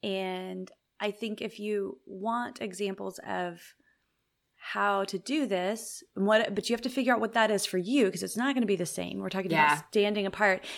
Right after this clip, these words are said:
Speaker 1: and you can be inspired by other designers, but really you need to hone in on what is it that makes you different. But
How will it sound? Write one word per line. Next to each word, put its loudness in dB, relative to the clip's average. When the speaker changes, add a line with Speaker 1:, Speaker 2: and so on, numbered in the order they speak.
Speaker 1:
and 8
you 8
can 8
be 6
inspired 6
by 6
other 4
designers, 0
but -2
really 6
you 4
need 0
to -2
hone 4
in 4
on 0
what 6
is 4
it 0
that 2
makes 0
you 4
different. -2
But 4